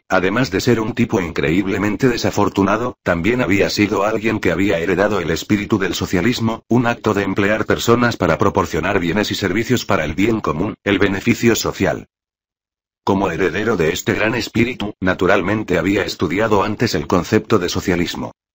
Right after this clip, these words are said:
Ciertos aspectos de este concepto eran cosas que funcionarían bien sin importar el lugar. Un ejemplo fue el concepto de subcontratación. Recordó que en su vida anterior,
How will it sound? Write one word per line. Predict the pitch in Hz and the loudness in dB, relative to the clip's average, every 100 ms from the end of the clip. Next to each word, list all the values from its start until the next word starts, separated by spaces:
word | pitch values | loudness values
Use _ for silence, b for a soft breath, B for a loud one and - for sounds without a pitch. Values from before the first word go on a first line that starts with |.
| _ _ | _ _
Ciertos | - 110 110 113 - | 2 4 4 2 0
aspectos | 107 - 139 101 82 | 0 0 0 0 0
de | 85 | 0
este | 101 - | -2 0
concepto | 101 90 - 107 - 95 | 0 0 2 0 2 0
eran | 117 107 | 2 0
cosas | 87 117 127 113 | 0 0 0 0
que | 113 | -2
funcionarían | 98 80 92 82 87 117 104 | 0 0 0 0 0 0 0
bien | 101 120 | -2 -2
sin | - 92 | -2 -2
importar | 98 92 82 101 98 | -2 -2 0 2 2
el | 85 | 0
lugar. | 69 80 67 - _ _ _ _ | -2 -4 -6 -8 _ _ _ _
Un | 120 151 | 2 2
ejemplo | 135 117 120 - | 2 2 2 0
fue | 123 113 | 2 2
el | 107 | 2
concepto | 92 90 - 110 - | 0 0 2 0 2
de | 95 85 | 0 0
subcontratación. | 104 - 78 73 101 95 87 92 60 - _ _ _ _ _ _ - | -2 0 -2 0 0 0 0 -2 -2 -14 _ _ _ _ _ _ -4
Recordó | 104 98 69 98 101 | -2 0 0 0 2
que | 113 | 0
en | 95 | 0
su | 90 | -2
vida | 82 95 73 | -2 0 0
anterior, | 92 71 69 90 117 | -2 -4 0 0 0